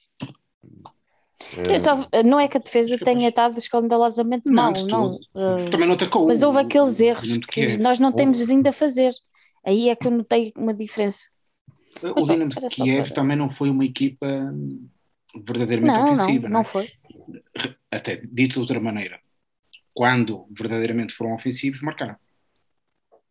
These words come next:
Speaker 3: Não
Speaker 1: Sim.
Speaker 3: é que foi naquele, naqueles momentos finais.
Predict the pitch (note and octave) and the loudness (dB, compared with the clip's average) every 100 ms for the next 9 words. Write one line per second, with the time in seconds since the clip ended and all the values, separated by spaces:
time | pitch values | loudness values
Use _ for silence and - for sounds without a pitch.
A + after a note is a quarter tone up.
0 | _ _ _ _ _ _ B2 A2 A2 A2 | _ _ _ _ _ _ -6 -4 -4 -6
1 | A#2 A2 G#2+ A2 A2 A2 G#2+ G#2 G#2 G2+ | -6 -4 -4 -6 -4 -6 -8 -10 -12 -16
2 | G2+ _ _ - A2 - A2 G#2+ G#2+ G#2 | -20 _ _ -16 -12 -8 -6 -6 -6 -6
3 | A2 G2+ F#2 | -8 -10 -14